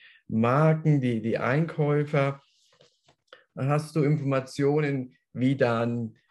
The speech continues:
die Reson-, also wie danach dann weitergearbeitet wurde? Also haben die Einkäufer Bestellungen ausgelöst?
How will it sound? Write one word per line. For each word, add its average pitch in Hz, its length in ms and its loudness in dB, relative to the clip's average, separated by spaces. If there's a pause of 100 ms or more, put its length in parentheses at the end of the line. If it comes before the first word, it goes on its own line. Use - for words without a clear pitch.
(120)
die 117 400 -2
Reson-, 120 460 2
also 98 320 -8
wie 117 380 -2 (600)
danach 117 380 0
dann 120 180 0
weitergearbeitet 160 1120 0
wurde? 147 220 0
Also 117 340 -4
haben 156 320 -2
die 143 140 -2
Einkäufer 135 640 -2
Bestellungen 131 840 -4
ausgelöst? 160 1080 -2